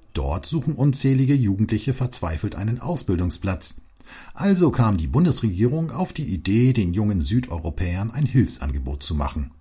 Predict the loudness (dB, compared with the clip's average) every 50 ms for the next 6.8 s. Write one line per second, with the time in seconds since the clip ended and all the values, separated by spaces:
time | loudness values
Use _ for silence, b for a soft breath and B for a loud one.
0 | _ _ _ B B B B B B B 2 2 4 2 2 0 -2 -2 -2 -4
1 | -6 -6 -6 -4 -4 -4 -4 -4 -6 -6 -6 -8 -8 -8 -12 -18 -20 -20 _ _
2 | -18 B B B B B -2 -2 0 0 0 -2 -2 0 -2 -2 -2 -4 -4 -6
3 | -6 -8 -8 -8 -4 0 0 0 0 0 0 0 2 2 0 0 0 -2 -2 -2
4 | -2 -4 -4 -4 -4 -4 -4 -4 -2 0 0 0 0 -2 -2 0 2 2 2 2
5 | 0 -2 0 4 4 4 4 4 2 0 0 -2 -2 -2 -2 -2 -2 -2 0 0
6 | 0 0 -2 -2 -6 -6 -6 -6 -6 -6 -4 -4 -4 -6 -8 -10